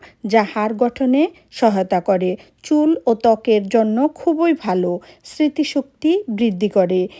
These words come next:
এই ফলে জিঙ্ক রয়েছে, এটি রুচি বাড়ায়। এই ফল নিয়মিত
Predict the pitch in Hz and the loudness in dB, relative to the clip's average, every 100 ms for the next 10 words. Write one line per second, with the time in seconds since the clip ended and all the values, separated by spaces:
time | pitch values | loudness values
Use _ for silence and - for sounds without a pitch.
0 | - - 262 262 - 247 226 269 269 202 | -8 0 2 2 4 4 6 4 4 -2
1 | 247 262 262 247 220 185 170 - 180 185 | 4 4 4 2 4 4 -2 -4 -4 -4
2 | - - - 233 240 226 269 320 _ 226 | -10 -10 0 0 0 -2 -2 -4 _ 2
3 | 294 294 311 247 185 170 156 180 _ _ | 2 4 2 4 2 0 -6 -12 _ _
4 | _ _ _ _ - 269 277 269 277 233 | _ _ _ _ 2 4 4 4 4 6
5 | 220 247 294 302 302 | 6 6 6 4 2